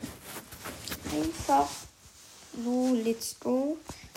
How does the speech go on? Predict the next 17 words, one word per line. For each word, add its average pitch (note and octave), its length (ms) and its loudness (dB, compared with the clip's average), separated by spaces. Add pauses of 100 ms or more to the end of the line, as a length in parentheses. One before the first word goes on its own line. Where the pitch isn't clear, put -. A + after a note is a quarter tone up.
(120)
Ein A#3 300 0
Cube D4+ 420 -2
mal. D#4 240 0 (1800)
Jetzt - 160 -8
will D4+ 80 6
ich D#4+ 160 0
Erster A#3+ 380 0
werden. A3+ 260 0
Oh, C4 100 -2
eine B3+ 140 2
Rosa. C4 440 -8 (2750)
Oh, C4 180 6
sie B3 80 4
haben C4 100 4
mich - 280 -2
gehittet C4 340 -2
einmal. A3+ 420 -2